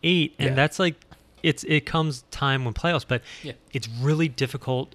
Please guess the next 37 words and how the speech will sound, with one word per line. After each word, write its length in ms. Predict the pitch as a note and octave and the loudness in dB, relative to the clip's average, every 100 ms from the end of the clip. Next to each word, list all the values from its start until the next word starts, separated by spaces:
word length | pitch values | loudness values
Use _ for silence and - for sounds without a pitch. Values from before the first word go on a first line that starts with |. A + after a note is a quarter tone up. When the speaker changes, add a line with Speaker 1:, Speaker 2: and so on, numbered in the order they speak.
| - | -12
Speaker 1:
especially 640 | B2+ - D#3+ - G3 F3 C3+ | -10 -4 -2 0 -2 -4 -2
with, 380 | C3 A#2 - - | 0 0 -4 -14
with 200 | C3+ A#2 | -8 -6
rosters 540 | A#2 A2+ - - A2+ A#2+ | -2 -4 -4 -6 -6 -8
like 100 | - | -6
ours 360 | D3+ D3+ B2 A2 | 0 2 2 0
that 120 | A#2 | -6
have, 540 | - A#2+ A2+ A2+ G#2+ - - - - - | -4 -2 -2 -4 -6 -14 -20 -20 -20 -12
uh, 200 | A2+ A2+ | -8 -8
six 340 | - - E3 | -8 -6 -6
bench 260 | - A2+ A#2 | -6 -6 -6
spots, 460 | - D#3+ D#3+ - - - | -6 -4 -4 -6 -12 -10
Speaker 2:
Yeah. 100 | - | -6
Speaker 1:
and 140 | C3+ B2+ | -4 -2
then 380 | B2+ A#2+ A#2+ - - | -2 -2 -6 -12 -12
w-, 280 | D#3 C3+ D#3+ - | -8 -6 -8 -10
it 220 | - E3 | -2 0
really 260 | D#3+ G#3+ E3 | 2 2 2
forces 420 | - D3 B2 A#2 | -2 -4 -4 -6
people 320 | - B2+ A#2 | -8 -6 -6
to 460 | - - A#2 G#2+ G#2+ _ _ _ | -8 -4 -4 -4 -8 _ _ _
not 260 | B2+ C3 - | 0 0 0
just 140 | B2+ | -4
be 80 | B2+ | -4
able 140 | A#2 A2+ | -4 -4
to 160 | A2 - | -6 -4
add 160 | A2+ G#2+ | -6 -2
drop 260 | A#2 - - - C3 | -4 -4 -10 -20 -8
willy-nilly. 460 | A#2 G#2+ G#2 G2 | -6 -6 -6 -8
You 100 | G2+ | -8
need 320 | A#2 B2 B2+ B2+ | -4 -2 -2 -4
to 340 | B2+ A#2 A2+ | -4 -2 -4
be 240 | A2 A2+ | -4 -6
able 160 | A2 G#2 | -4 -8
to 80 | G#2 | -10
figure 340 | - B2 A#2+ | -6 -4 -2
out 220 | A2+ A2+ | -2 -4